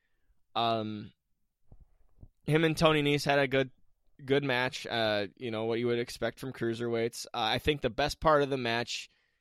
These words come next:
is when he's trying to take his pants, his, uh, his pants off. He's got tights underneath. That's his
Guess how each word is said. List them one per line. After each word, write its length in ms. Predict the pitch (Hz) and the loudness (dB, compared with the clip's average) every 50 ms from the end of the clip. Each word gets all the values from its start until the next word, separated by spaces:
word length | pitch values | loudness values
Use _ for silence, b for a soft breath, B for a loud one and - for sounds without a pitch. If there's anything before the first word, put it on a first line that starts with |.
| _ _ - | _ _ -6
is 180 | 131 131 113 110 | -4 -4 -2 -2
when 140 | 120 120 117 | -2 -2 -2
he's 180 | 113 113 - | -2 -4 -4
trying 240 | - - 180 190 185 | 0 2 4 4 4
to 60 | 175 | 4
take 180 | 165 - 170 160 | 2 0 -2 -2
his 100 | 156 - | -4 -4
pants, 360 | - 151 151 151 147 - - - | -4 -2 0 0 -2 -4 -6 -6
his, 520 | 143 151 120 139 139 139 131 127 127 135 | -6 -4 -2 0 0 0 -2 -4 -6 -4
uh, 200 | 127 120 117 104 | -2 -2 0 0
his 200 | 123 131 127 - | 0 -2 -2 -4
pants 300 | - 147 139 139 135 - | -4 -4 -4 -2 -2 0
off. 260 | 139 131 131 131 131 | 2 2 2 2 0
He's 200 | - 135 131 120 | -2 -4 -2 0
got 180 | - 151 160 - | 0 -2 -2 0
tights 260 | - 151 135 120 - | 0 0 2 2 2
underneath. 420 | 123 120 113 110 107 110 110 113 - | 0 0 0 -2 -2 -4 -4 -4 -2
That's 180 | 123 120 - | -4 -4 -4
his 240 | - 113 113 - - | -6 -8 -8 -10 -12